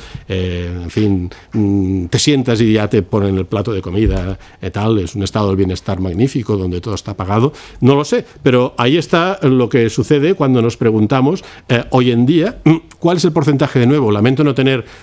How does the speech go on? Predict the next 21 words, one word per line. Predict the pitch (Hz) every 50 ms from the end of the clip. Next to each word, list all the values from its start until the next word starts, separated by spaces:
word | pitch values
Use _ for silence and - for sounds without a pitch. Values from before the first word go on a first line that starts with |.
| - _ -
datos, | - 117 104 139 147 151 - 131 92 - -
pero | - 127 104 104 101 107 - -
invito | 127 104 104 117 156 175 156
a | 131
la | 117
universidad | 110 110 107 101 - 139 131 143 156 127 - -
a | 98 95
que | - 117
los | 107 101 - 113
investigue | 98 98 104 - - 170 156 143 120
también | 110 101 98 131 117 98
en | 95 92 107
este | - - 151
caso, | 147 170 143 - - 208 - - - - - - - _ _ - - -
¿qué | - 226 233
porcentaje | - 240 190 - - 170 165 147 170 151 143 - - 107 - - -
<clears throat> | 196 233 214 180 110 - - - - - - - - - - _ - - - - - - -
de | 151 127 135 135 120 120 - -
estudiantes | 123 - - 123 131 151 151 139 127 - - 98 87 - - - - -
de | 123 117 143 143
grado | 131 123 123 135 160 220 247 240